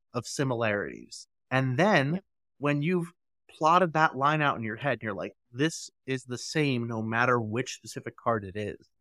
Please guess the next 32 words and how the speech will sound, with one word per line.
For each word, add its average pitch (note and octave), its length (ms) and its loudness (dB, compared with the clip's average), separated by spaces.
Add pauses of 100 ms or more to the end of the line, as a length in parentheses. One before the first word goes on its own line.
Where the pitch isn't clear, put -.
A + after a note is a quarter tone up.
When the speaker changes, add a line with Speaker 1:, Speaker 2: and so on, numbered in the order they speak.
Speaker 1:
that A2 100 0
I'm A2 120 -2
worried A2 260 0
about," - 340 -12 (360)
you're D3+ 200 0
so F#3+ 260 4
ready F3+ 280 2
for D#3 160 -4
the C3+ 80 -4
next C3 280 -6
one. A#2 120 -8
You're E3 120 0
miles F3 520 2
ahead D#3 240 2
of B2+ 100 -6
the A#2+ 80 -4
exclusive C#3 580 -6
Modern A#2+ 380 2
player G#2+ 400 -4 (380)
who, B2 260 0
the C3+ 80 -2
next C3+ 260 -2
time D3 220 2
some B2+ 180 -4
busted A#2 460 -2
two B2+ 220 -8
mana A2+ 400 -4 (360)
vehicle D3 360 0
gets - 260 -4
printed, G#2 440 -6 (300)
has D3 280 -2
to C#3+ 140 2